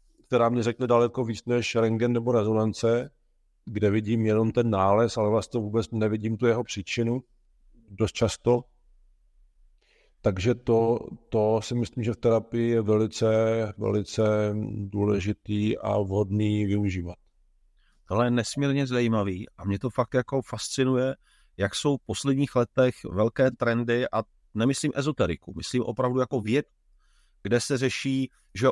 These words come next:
Speaker 2: objev mikrobiomu a vliv prostě mikrobů, eh, v naší jako střevní prostoře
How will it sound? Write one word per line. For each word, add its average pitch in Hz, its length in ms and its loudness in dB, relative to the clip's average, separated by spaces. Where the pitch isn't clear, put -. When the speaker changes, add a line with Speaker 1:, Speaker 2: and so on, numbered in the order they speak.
Speaker 2:
objev 123 380 2
mikrobiomu 101 800 0
a 104 80 0
vliv 113 340 2
prostě 123 400 0
mikrobů, 120 720 -2
eh, 110 240 4
v 107 40 0
naší 117 480 0
jako 107 440 0
střevní 120 540 0
prostoře 117 560 0